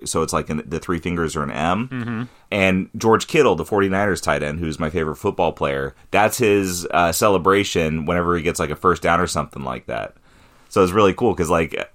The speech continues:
Speaker 1: worlds tying together, you know? Like, I love George Kittle, and then, like, he's doing that 'cause he's friends with Pentagon. And, yeah, so anyways, it all kinda, a-, it adds, all those details add to the flavor, right?
Speaker 2: Cool, yeah.
Speaker 1: And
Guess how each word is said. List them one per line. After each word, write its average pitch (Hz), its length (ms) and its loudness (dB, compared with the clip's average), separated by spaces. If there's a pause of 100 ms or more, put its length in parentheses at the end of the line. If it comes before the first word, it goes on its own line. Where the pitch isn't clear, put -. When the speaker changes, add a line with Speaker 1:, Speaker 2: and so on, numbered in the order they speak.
(100)
Speaker 1:
worlds 113 640 2
tying 110 320 0
together, 101 420 0
you 80 100 -4
know? 87 120 -4
Like, 87 160 -2
I 90 40 -2
love 110 400 0
George 110 300 0
Kittle, 90 460 2
and 90 120 0
then, 92 120 0
like, 87 160 -2
he's 107 240 -2
doing 95 220 0
that 104 180 2
'cause 101 100 -6
he's 85 160 -4
friends 110 320 0
with 85 140 -6
Pentagon. 80 760 -2 (480)
And, 82 800 0 (180)
yeah, 69 280 -6
so - 180 -6
anyways, 69 420 -6 (180)
it - 60 -8
all 80 140 0
kinda, 76 320 -2 (680)
a-, 110 180 2
it 117 140 4
adds, 120 360 2
all 101 200 4
those 117 200 4
details 113 400 2
add 95 260 0
to 85 60 -16
the 85 140 -4
flavor, 65 360 -6
right? 78 320 -4 (120)
Speaker 2:
Cool, 123 380 -4 (180)
yeah. 110 360 -4 (300)
Speaker 1:
And - 180 -14